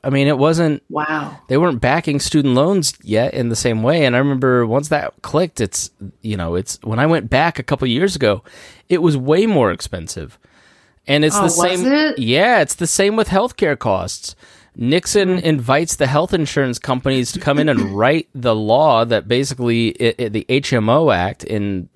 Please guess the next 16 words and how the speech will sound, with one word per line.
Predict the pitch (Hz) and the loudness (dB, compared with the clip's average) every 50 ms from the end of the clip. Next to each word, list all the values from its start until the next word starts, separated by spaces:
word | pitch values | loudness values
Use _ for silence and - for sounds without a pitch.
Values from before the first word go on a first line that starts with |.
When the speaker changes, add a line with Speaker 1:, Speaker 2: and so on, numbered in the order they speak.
| - - - | -20 -12 -10
Speaker 1:
I | 107 98 | -8 -6
think, | - 156 - - | -6 -6 -8 -6
seventy-two. | - - 127 123 113 98 113 - - - 175 180 170 120 104 98 101 - - - - - - - - _ _ _ _ _ _ _ - | -4 -4 -2 -2 -2 -6 -6 -6 -4 0 2 4 4 4 4 2 0 -2 -4 -12 -20 -20 -20 -20 -20 _ _ _ _ _ _ _ -4
And | 143 143 143 139 135 131 131 127 127 131 - _ | 0 0 2 2 0 0 0 0 -2 -2 -4 _
from | - - 156 143 127 127 117 | -6 -2 0 2 2 2 0
there, | 110 131 151 180 196 202 | 2 2 4 4 4 4
you | 185 156 139 135 | 4 2 2 0
just | 131 151 143 - | 0 -2 -2 -2
see | - 165 143 | -2 -2 -2
the | 120 | -2
cost | 117 - - - - - 156 170 165 - - | -4 -8 -8 -10 -4 0 0 0 0 0 -2
of | 131 110 | -4 -2
healthcare | 131 143 151 165 - - 143 113 104 - - | 0 0 -2 -2 -2 -2 -2 0 0 0 -2
astronomically | 139 147 147 - - 143 131 135 135 131 135 - - 110 | -2 -2 -2 -2 -2 -2 0 2 0 0 -2 -4 -4 -4
rise | 104 101 117 151 180 190 175 139 120 120 123 - - - - - - | -2 2 2 4 4 4 4 2 2 0 -4 -6 -8 -14 -16 -20 -18
Speaker 2:
Yeah. | - - - - - - | -18 -16 -16 -16 -16 -12